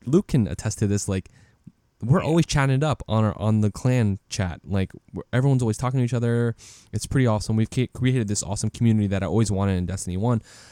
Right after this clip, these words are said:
Speaker 1: But at the same time, I'm like, you know, at the same time, I don't know if I'm, like, still kind of a Destiny one player in my elite-, elitism, but it's like,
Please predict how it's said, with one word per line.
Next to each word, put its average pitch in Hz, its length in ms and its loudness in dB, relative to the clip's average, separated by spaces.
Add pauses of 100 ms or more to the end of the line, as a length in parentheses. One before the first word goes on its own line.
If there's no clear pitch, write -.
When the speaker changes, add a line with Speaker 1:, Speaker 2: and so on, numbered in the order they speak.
(120)
Speaker 1:
But 131 80 0
at 135 40 6
the 139 80 4
same 143 200 2
time, 147 240 2
I'm 123 100 4
like, 107 260 0 (560)
you 127 120 4
know, 113 260 6
at 117 140 -2
the - 60 -4
same 131 160 4
time, 120 280 2 (160)
I 127 100 -2
don't 139 160 2
know 123 180 6
if - 140 0
I'm, 110 200 2
like, 95 380 -2 (340)
still - 300 2
kind 135 180 0
of 117 80 2
a - 20 0
Destiny 107 300 0
one 101 180 2
player 160 380 -2 (400)
in 113 140 2
my 107 160 2
elite-, 110 560 -4 (180)
elitism, 151 760 0 (320)
but 113 80 -2
it's - 180 -2
like, 104 260 -2